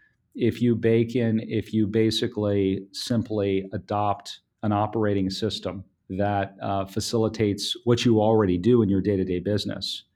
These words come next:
you'll now have banking come to you. You'll have banking lend to you without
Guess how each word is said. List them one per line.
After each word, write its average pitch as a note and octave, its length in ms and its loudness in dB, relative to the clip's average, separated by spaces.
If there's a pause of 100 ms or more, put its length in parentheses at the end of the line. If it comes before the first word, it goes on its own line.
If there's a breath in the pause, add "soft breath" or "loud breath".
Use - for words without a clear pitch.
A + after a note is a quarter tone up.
you'll A2 220 2
now A2 240 2
have A2 260 -2
banking G#2 400 -2
come G2+ 260 -4
to G2 100 -4
you. G2 380 -2 (200)
You'll G2+ 180 -2
have G2+ 220 -2
banking F#2+ 540 -4 (260)
lend A2+ 480 4
to A2+ 100 0
you A2 260 4
without G#2 540 -2